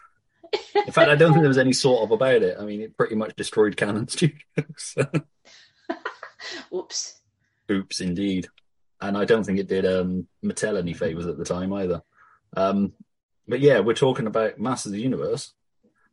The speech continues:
Speaker 1: Uh, so a little bit of info on the film. Written by David Odell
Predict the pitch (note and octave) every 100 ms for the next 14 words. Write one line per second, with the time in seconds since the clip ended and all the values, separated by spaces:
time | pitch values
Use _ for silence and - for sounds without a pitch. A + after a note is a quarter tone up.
0 | _ F#2+ F#2+ F#2 - G#2+ G2 F#2+ A2+ A2
1 | A2+ A2 G#2+ A2 G#2+ G2+ A#2+ A#2+ B2 G#2
2 | C#3+ C#3 C3+ B2+ B2 A#2 A2 G#2+ A2 G#2+
3 | G#2 G#2+